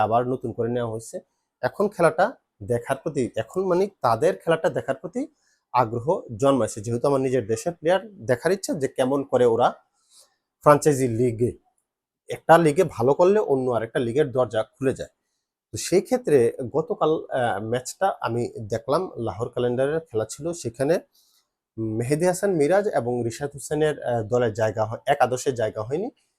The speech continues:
কিন্তু সাকিব আল হাসানের জায়গা হয়েছিল। এখন প্রসঙ্গটা কি? প্রসঙ্গটা হচ্ছে এই দলটার, লাহোর ক্যালেন্ডারের, আহ, আহ, ক্যাপ্টেন হচ্ছে, আহ, শাহিন শাহ আফ্রিদি,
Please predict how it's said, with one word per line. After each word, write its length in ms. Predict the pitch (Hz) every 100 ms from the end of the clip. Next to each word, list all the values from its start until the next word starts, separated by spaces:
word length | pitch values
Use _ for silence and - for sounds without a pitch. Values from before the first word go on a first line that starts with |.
| _ _
কিন্তু 240 | 196 - 139 170 -
সাকিব 260 | - 139 165
আল 80 | 170 123
হাসানের 280 | - 127 107
জায়গা 200 | 101 95 90
হয়েছিল। 340 | 123 - 90 - - _ _ _ _ _ _ _
এখন 200 | - - 208 - _
প্রসঙ্গটা 520 | 156 - 196 185 185 151
কি? 80 | 151 -
প্রসঙ্গটা 400 | 107 160 185 208
হচ্ছে 200 | 214 - 262 - _ _ _ -
এই 160 | 147 151 117
দলটার, 360 | 120 123 156 196 127
লাহোর 260 | 107 127 160 -
ক্যালেন্ডারের, 560 | 123 120 127 151 180
আহ, 560 | 196 - 123 113 110 104 98 _ _ _ 113
আহ, 200 | 113 104 -
ক্যাপ্টেন 360 | 160 - 202 208
হচ্ছে, 220 | 208 - 240 254 _ _ _ -
আহ, 260 | 110 101 98 -
শাহিন 280 | - 170 202 -
শাহ 140 | 220 220 131
আফ্রিদি, 420 | - 123 92